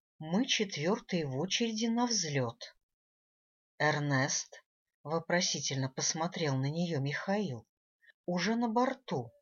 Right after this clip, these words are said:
сообщила она. "Соня, проводи мою даму, пожалуйста.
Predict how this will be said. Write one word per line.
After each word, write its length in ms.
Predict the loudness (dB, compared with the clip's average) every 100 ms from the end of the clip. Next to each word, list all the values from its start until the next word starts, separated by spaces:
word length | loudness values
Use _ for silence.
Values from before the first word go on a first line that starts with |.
| _ -6
сообщила 800 | -2 0 0 0 0 -2 -2
она. 340 | -2 -2 -6 -8 _ _ _ _ _ _
"Соня, 640 | -4 0 2 2 0 -4 -2
проводи 440 | 2 2 2 2
мою 300 | 2 2 0
даму, 320 | 0 0 0
пожалуйста. 840 | -2 -2 2 0 0 -4 -6 -10